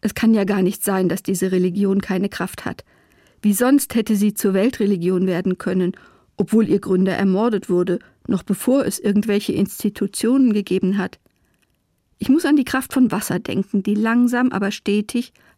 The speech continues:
einen Stein formen kann. Es ist eine sanfte Kraft, die dafür in alle Lücken dringt, ähnlich wie sich wohl ein Grashalm seinen Weg durch Asphalt bahnt, immer auf der Suche nach einer kleinen Lücke. So hat das Christentum vermutlich in jeder verkrusteten Struktur eine Schwachstelle gefunden.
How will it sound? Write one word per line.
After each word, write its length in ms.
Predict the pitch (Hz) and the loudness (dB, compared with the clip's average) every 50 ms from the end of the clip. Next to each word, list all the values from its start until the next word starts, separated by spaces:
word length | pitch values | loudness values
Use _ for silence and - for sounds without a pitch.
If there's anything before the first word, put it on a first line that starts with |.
| _ - | _ -2
einen 220 | 233 233 240 240 | 0 2 2 2
Stein 420 | - - - 233 233 254 254 254 | 2 0 -2 -2 0 2 2 2
formen 400 | 254 - - 170 - - - 208 | 2 0 -4 -4 -4 -4 -4 -4
kann. 260 | - - - 190 - - _ _ _ _ _ _ _ _ _ _ _ _ _ _ _ _ _ _ _ _ | -4 -4 -4 -4 -4 -6 _ _ _ _ _ _ _ _ _ _ _ _ _ _ _ _ _ _ _ _
Es 100 | 247 214 | -2 -2
ist 140 | 254 254 - | 0 0 2
eine 220 | 233 240 240 226 | 2 2 2 2
sanfte 400 | 214 233 254 311 339 - - 214 | 2 2 0 0 0 -2 -4 -8
Kraft, 360 | - - - 170 180 - - | -6 -4 -6 -6 -6 -4 -4
die 100 | - 202 | -2 0
dafür 240 | 185 202 208 - 226 208 | 0 0 -2 -2 -2 -2
in 100 | 202 - | 0 0
alle 200 | - 247 277 277 | 0 2 2 2
Lücken 320 | 254 277 285 - 190 202 | 2 0 0 -2 -2 -4
dringt, 380 | - - - 151 143 - - - _ _ _ _ _ _ _ _ _ _ _ - | -4 -4 -4 -4 -4 -4 -6 -10 _ _ _ _ _ _ _ _ _ _ _ -2
ähnlich 400 | - 180 202 233 269 277 - 269 | 2 2 4 4 2 2 0 -2
wie 80 | 269 | 0
sich 200 | 254 277 254 - | 0 0 -2 0
wohl 100 | 269 262 | -2 0
ein 140 | 226 247 254 | 2 2 2
Grashalm 580 | 240 220 220 220 262 - - 233 196 175 175 180 | 2 0 -2 -2 -2 -4 -4 -4 -2 0 0 -2
seinen 340 | - 190 190 190 196 190 185 | -2 0 0 0 0 2 2
Weg 260 | 196 196 202 - - | 0 0 -2 -4 -4
durch 240 | - 196 185 - - | -4 -4 -4 -4 -6
Asphalt 560 | 226 208 - - - - - - - - _ | -8 -8 -8 -10 -8 -8 -8 -8 -8 -8 _
bahnt, 380 | - 208 - 139 - - - - _ _ _ _ _ _ _ _ _ _ | -8 -6 -4 -4 -4 -6 -6 -10 _ _ _ _ _ _ _ _ _ _
immer 260 | - 247 285 302 - | 4 4 4 4 2
auf 80 | 247 - | -2 -2
der 120 | 277 269 | -2 -2
Suche 280 | 254 247 247 247 - 254 | 0 0 0 0 2 0
nach 160 | 247 233 - | 0 0 0
einer 220 | - 208 214 214 | 0 0 0 0
kleinen 320 | 208 - 196 196 196 196 196 | 0 -2 -2 0 0 0 0
Lücke. 360 | 180 180 185 - - 226 214 _ _ _ _ _ _ _ _ _ _ _ _ _ _ _ _ _ _ _ _ _ - | 0 -2 -2 -4 -6 -8 -8 _ _ _ _ _ _ _ _ _ _ _ _ _ _ _ _ _ _ _ _ _ -6
So 140 | - 233 | -2 -2
hat 140 | 254 311 - | -2 0 0
das 140 | 294 262 - | -2 -4 -2
Christentum 600 | - - 208 - - - 247 233 269 262 262 262 | -4 -4 -4 -4 0 0 0 2 4 4 4 2
vermutlich 540 | - - 247 240 247 262 - - 254 - - | 2 2 4 4 4 2 2 -2 -4 -2 0
in 100 | 214 208 | 0 2
jeder 260 | 202 233 262 285 277 | 2 2 0 0 -2
verkrusteten 680 | - - 220 - - - 214 208 - - - - 214 214 | -2 -4 -6 -4 -2 -2 -4 -2 -4 -8 -4 -2 -2 -2
Struktur 580 | - - - - 196 - _ - - 240 240 - | -2 -2 -4 -6 -6 -6 _ -4 -2 -2 -2 0
eine 200 | - 233 247 254 | 0 0 0 -2
Schwachstelle 640 | - - - 220 - - - - 190 190 165 175 | -2 -6 -8 -6 -6 -8 -8 -6 -4 -4 -4 -4
gefunden. 560 | 196 185 - - - - - - - - - | -4 -6 -6 -4 -4 -4 -4 -4 -6 -8 -10